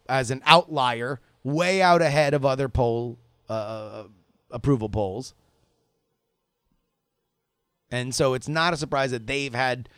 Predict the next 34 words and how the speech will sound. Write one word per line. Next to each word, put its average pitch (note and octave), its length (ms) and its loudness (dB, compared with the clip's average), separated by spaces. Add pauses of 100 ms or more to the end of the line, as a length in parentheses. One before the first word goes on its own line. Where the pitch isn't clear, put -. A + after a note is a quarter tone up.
(180)
Trump C3 300 0
at, A#2+ 140 -4
like, A#2+ 180 -4
fifty, A#2 760 -6
forty-nine. A2 960 -4 (760)
Here's B3 180 -4
what D#4 140 0
is D#4+ 160 2
surprising. A#2 600 -2 (540)
N F3+ 180 2
B C4 100 0
C C#4 180 -2
News B3 320 0
Wall G#3+ 240 6
Street G#3+ 300 -6
Journal G3+ 380 4
has A#2 260 -2
him A2 80 -6
at F#2 80 -12
forty-six. F#2+ 840 -6
Harvard G3 440 4
Harris G3 420 4
Poll A#2 340 0
has G#2+ 240 -2
him G#2 100 -6
at F#2 80 -14
forty-six. F#2+ 720 -6 (280)
An A#2+ 140 -4
Economist F#3 500 2
YouGov F#3 500 6
poll D3+ 220 4
that - 140 -6
came D#3+ 260 -4
out D#3+ 240 2